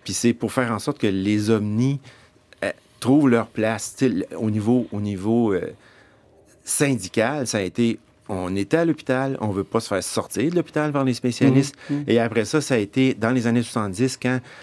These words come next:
Speaker 1: le, le, le gouvernement a, a rentré les C L S C, il y a les médecins qui se sont dit, « Non, non, nous autres, on tient à notre pratique
Speaker 2: Bon.
Speaker 1: libérale, privée, en bureau. »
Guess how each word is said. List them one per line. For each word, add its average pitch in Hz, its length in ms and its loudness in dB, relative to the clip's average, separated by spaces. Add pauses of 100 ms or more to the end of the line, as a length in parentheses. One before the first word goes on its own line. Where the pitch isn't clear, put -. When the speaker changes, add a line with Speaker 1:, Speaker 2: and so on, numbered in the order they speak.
(140)
Speaker 1:
le, 98 360 2
le, 90 640 -4
le 107 100 2
gouvernement 107 400 0
a, 95 320 -2
a 92 60 -6
rentré 104 400 -2
les 107 120 0
C 110 140 -2
L 92 100 0
S 82 120 -4
C, 135 100 -4
il 131 40 -2
y 123 40 2
a - 20 0
les 101 120 0
médecins 101 340 -2
qui - 120 -10
se - 60 -8
sont 98 120 -2
dit, « 92 160 -6
Non, 117 120 2
non, 117 180 -10
nous 90 160 -6
autres, 117 200 0
on 90 280 -4
tient 135 400 0
à - 20 2
notre 104 200 -4
pratique 107 440 -2
Speaker 2:
Bon. 101 120 2
Speaker 1:
libérale, 101 480 0
privée, 101 500 0
en 85 160 -4
bureau. » 95 540 0